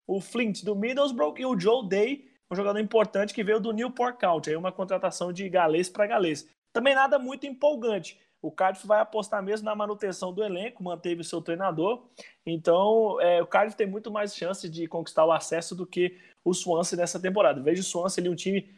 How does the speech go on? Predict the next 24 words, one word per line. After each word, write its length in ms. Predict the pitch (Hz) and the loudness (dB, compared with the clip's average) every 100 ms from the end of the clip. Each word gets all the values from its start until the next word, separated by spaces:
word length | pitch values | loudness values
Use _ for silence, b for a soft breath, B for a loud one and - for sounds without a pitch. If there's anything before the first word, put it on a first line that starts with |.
| _ - | _ -4
no 100 | 180 | 0
máximo, 340 | 170 214 240 | 4 4 2
meio 260 | 190 208 262 | 2 4 2
de 120 | 226 | -4
tabela 540 | 240 202 165 190 240 b b _ | 0 2 4 2 0 b b _
e 80 | 220 | -12
o 60 | |
Cardiff 360 | 208 190 190 202 | 0 0 0 -4
brigando 400 | 190 220 196 214 | -8 -6 -6 -6
por 140 | 240 | -8
playoff. 400 | - 247 170 143 | -4 4 4 4
Não 100 | 165 | -4
acredito 420 | 196 202 175 190 - | -8 -8 -8 -10 -12
que 100 | 180 | -8
vai 160 | 180 | -8
embalar, 500 | 185 175 151 165 b b _ | -4 -2 0 -2 b b _
é, 80 | 156 | -8
uma 160 | 160 | -6
sequência 540 | 165 170 - 165 180 190 | -8 -10 -8 -10 -6 -6
e 100 | 190 | -6
subir 280 | - 170 170 | -8 -6 -4
direto 380 | 170 156 156 | 0 2 0
também, 240 | - 156 160 | -4 -6 -8
não. 140 | 135 | -10